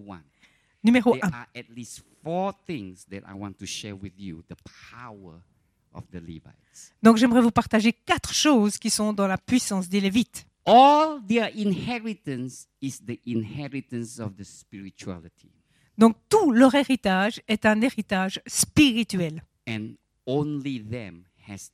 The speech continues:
Speaker 1: that spiritual authority.
Speaker 2: Et c'est seulement eux qui ont l'autorité spirituelle,
Speaker 1: Number one.
Speaker 2: qui reçoivent l'autorité
Speaker 1: Let us
Speaker 2: spirituelle.
Speaker 1: look at Numbers chapter one, verse fifty-three.
Speaker 2: Donc Nombre un, ch-, euh, verset cinquante-trois.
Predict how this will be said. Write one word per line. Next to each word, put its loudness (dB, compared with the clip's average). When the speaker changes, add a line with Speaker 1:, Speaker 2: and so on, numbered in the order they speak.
Speaker 1:
that -14
spiritual -16
authority. -20
Speaker 2:
Et 0
c'est -4
seulement -4
eux 6
qui 0
ont 2
l'autorité 0
spirituelle, -4
Speaker 1:
Number -6
one. -10
Speaker 2:
qui -8
reçoivent -2
l'autorité -4
Speaker 1:
Let -4
us 0
Speaker 2:
spirituelle. -2
Speaker 1:
look 2
at -10
Numbers -10
chapter -18
one, -10
verse -16
fifty-three. -16
Speaker 2:
Donc 8
Nombre 4
un, 6
ch-, 0
euh, 4
verset -6
cinquante-trois. -2